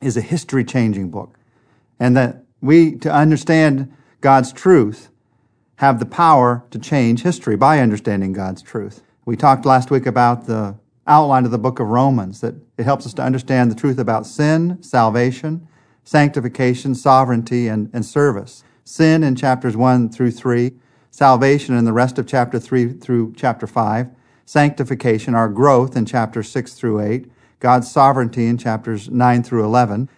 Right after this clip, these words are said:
and then service in chapters twelve to sixteen. We are in the midst of Romans chapters one through three.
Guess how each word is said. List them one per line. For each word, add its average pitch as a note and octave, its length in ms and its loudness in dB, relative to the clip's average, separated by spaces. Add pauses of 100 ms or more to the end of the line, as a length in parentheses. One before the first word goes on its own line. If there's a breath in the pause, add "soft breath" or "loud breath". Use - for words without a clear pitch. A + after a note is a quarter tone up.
(180 soft breath)
and B2+ 160 2
then D3 180 2
service C3 500 0
in A2+ 80 -2
chapters A#2+ 540 -4
twelve C#3 420 0
to A2 100 -12
sixteen. C#3 640 -4 (580 soft breath)
We E3 180 6
are D3 240 4
in C#3+ 260 2
the C3+ 80 2
midst D#3+ 360 2
of B2 280 0
Romans C3+ 500 2
chapters B2+ 640 -2
one C3 360 0
through C#3+ 200 0
three. C#3+ 380 -2